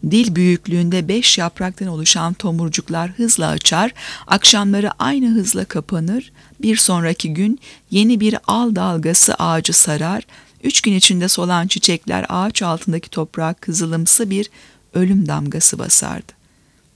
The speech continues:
Soluk soluğa kalırdım. Akşamları yemekten sonra abimin işaretiyle kalkar, ellerimizi ceplerimize sokarak büyümüş erkek edasına bürünür,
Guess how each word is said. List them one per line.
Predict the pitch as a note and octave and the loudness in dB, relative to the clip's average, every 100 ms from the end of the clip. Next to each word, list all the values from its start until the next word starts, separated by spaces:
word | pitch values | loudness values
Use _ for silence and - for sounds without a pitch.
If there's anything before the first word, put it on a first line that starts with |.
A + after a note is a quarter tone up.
| _ | _
Soluk | - - F3+ G3 | -6 -2 0 2
soluğa | - D#3 D3+ D3+ D#3 | 2 0 -2 -4 -8
kalırdım. | - C#3+ C#3+ - - - - - - - - | -10 -10 -10 -10 -12 -12 -18 -20 -20 -6 2
Akşamları | F3 - F#3+ E3+ F3 F3+ | 4 4 4 2 0 -2
yemekten | G#3 F#3 F3+ - G3 G3+ | -2 0 0 -2 -4 -2
sonra | G3+ G#3 D#3 G#3+ - - - | 0 0 -2 -2 -6 -18 -4
abimin | - A3+ C4+ G3+ F#3+ G#3 | 0 0 2 2 4 4
işaretiyle | G#3+ - G3 G3 G3 G#3+ F#3 | 4 4 2 0 0 -2 -2
kalkar, | D#3+ G#3 E3 - E3+ A#3+ - - _ | -4 -4 -4 -4 -4 -4 -6 -20 _
ellerimizi | - F3+ F3+ F3+ F3+ F#3 | 0 2 2 2 0 0
ceplerimize | E3+ E3+ D#3+ D#3+ D3+ D#3 | 0 -2 -4 -2 0 0
sokarak | - F3 G#3+ G3 G3 - - - - | -2 -4 -4 -2 -2 -6 -16 -12 0
büyümüş | F#3 A3+ A#3 C4+ - | 4 6 6 4 2
erkek | F#3+ G3 - B3+ E3 | 2 0 -2 -4 -2
edasına | E3 D#3+ E3 - D#3 C#3+ | -2 0 2 2 0 -4
bürünür, | F#3+ A3+ G#3 A#3 | -2 0 2 0